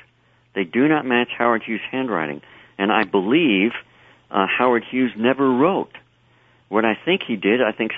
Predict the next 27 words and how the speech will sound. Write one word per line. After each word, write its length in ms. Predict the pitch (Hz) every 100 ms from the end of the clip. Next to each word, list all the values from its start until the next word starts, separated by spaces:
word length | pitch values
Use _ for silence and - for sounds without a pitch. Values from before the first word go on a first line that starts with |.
| -
someone 400 | 143 156 139 107
wrote 340 | 123 135 113 -
everything 720 | 123 139 147 - 127 123 120 - _ - _ -
that 180 | 110 104
he, 300 | - 120 117
uh, 180 | 110 110 -
that 120 | 113 104
he 120 | 107
needed 300 | 113 117 113
write, 380 | 101 127 120 95
written. 420 | 113 - 67 - _ _ - - - _ _ 104
And 240 | 104 104
the 60 | 110
reason 280 | 131 120 113
why 140 | 104
I 20 | - - -
say 120 | 190
that 160 | 170 98
is 100 | 101 -
because 320 | 110 120 110 -
his, 220 | 117 110 110
uh, 280 | 104 98 92 _ _ _ _ _ _
his, 200 | - 120 - -
uh, 640 | 104 98 95 92 92 90 -
spelling 320 | - 180 135
was 140 | 101 92
atrocious. 480 | - 165 180 -